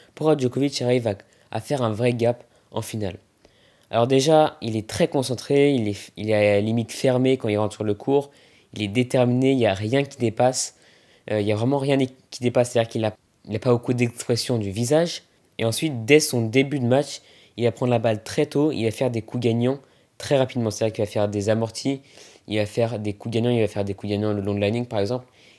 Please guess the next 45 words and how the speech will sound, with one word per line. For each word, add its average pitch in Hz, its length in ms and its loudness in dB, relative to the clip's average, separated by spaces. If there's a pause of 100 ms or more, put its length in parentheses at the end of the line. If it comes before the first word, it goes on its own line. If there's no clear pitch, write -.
(120)
Il 107 80 -8
va 113 200 2
commencer 147 760 -2 (440)
à, 107 280 0 (400)
à 107 80 -8
se - 160 -8
mettre, 127 500 -2
euh, 104 300 -2
dans 104 220 -4
un 104 120 -2
rythme 107 400 -6
très 135 300 0
élevé 123 340 -2 (300)
dès 135 240 2
le 147 60 -2
début 131 240 -2
du 113 120 -2
match. 131 380 -2 (420)
Alors 104 160 0
soit 151 220 2
c'est - 100 -4
parce 117 160 -2
que 113 300 0
pour 104 180 -12
se - 80 -12
donner 113 200 -2
de 104 40 0
la 104 80 0
confiance, 135 640 -4 (380)
soit 127 420 4
c'est 123 160 -8
parce 104 240 -6
que 113 240 -2 (340)
il 107 80 -8
veut 110 120 -2
essayer 107 200 -2
d'impressionner 104 460 -2
l'adversaire, 101 640 -2 (360)
soit - 180 -2
c'est - 120 -6
parce 107 140 -2
qu'il 113 180 0
est 110 80 2
déjà 113 240 2
rentré 123 480 0